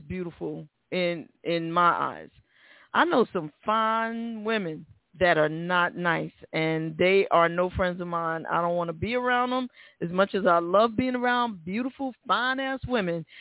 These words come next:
if you are not kind in your spirit, I don't want no parts of you. I, I, I find you unattractive. As fine as I can see the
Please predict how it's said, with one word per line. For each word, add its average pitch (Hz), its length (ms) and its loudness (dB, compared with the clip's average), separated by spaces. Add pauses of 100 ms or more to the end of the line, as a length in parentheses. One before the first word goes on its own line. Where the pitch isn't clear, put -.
(180)
if 170 220 4
you 240 300 0
are 180 180 6
not 175 240 -2 (200)
kind 277 480 -8 (160)
in 196 140 -2
your 170 160 -4 (120)
spirit, 294 460 -4 (480)
I 208 100 4
don't 220 160 4
want 175 180 2
no 208 180 -4 (100)
parts - 320 -2
of 151 80 -12
you. 139 180 -14 (800)
I, 180 200 4
I, - 680 0
I - 100 4
find 220 240 0
you 220 160 -4
unattractive. 220 880 -2
As 190 220 -4
fine 247 240 0
as 220 80 -6 (160)
I 202 160 4
can 202 260 -10 (100)
see 233 460 -12 (300)
the 190 380 2